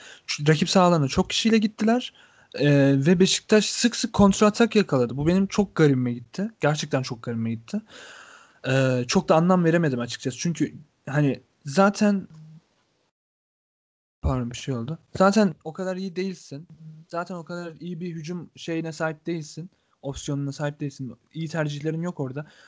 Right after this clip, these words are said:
Bir de hani savunmada açık vermek ki ileride çok kişiyle çoğalıp savunmada açık vermek zaten çok zor bir durum. Yani nasıl geri döneceksin? Erzurum savunması da zaten o çok a-, ağım şağım bir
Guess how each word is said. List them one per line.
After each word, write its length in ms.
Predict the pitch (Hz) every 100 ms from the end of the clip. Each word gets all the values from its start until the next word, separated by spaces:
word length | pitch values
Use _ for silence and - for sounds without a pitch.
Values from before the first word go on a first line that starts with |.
| _ -
Bir 60 |
de 100 | 196
hani 220 | 190 190
savunmada 440 | 175 160 147 160 220
açık 280 | 226 - 165
vermek 440 | 139 127 156 - _ _ _ _
ki 260 | - 208 - _
ileride 420 | 151 151 151 175
çok 280 | 208 226 214
kişiyle 340 | 190 - 185
çoğalıp 420 | 165 165 156 139 131 _ _ _ _ _
savunmada 500 | - 165 151 170 196
açık 280 | 208 - -
vermek 280 | 208 202 165 _
zaten 400 | - 170 196 190
çok 200 | - 147 _ _ -
zor 300 | 127 135 123
bir 80 | 120
durum. 220 | 113 117 127
Yani 260 | 147 139
nasıl 260 | 160 196 160
geri 200 | 156 127
döneceksin? 600 | 120 120 120 - - 185
Erzurum 420 | 143 135 131 127
savunması 440 | 127 143 143 143 -
da 80 | 147
zaten 300 | 147 147 123
o 200 | 143 -
çok 240 | - 151
a-, 160 | 139 143 139
ağım 260 | 143 147
şağım 380 | 147 151 143 147
bir 140 | 143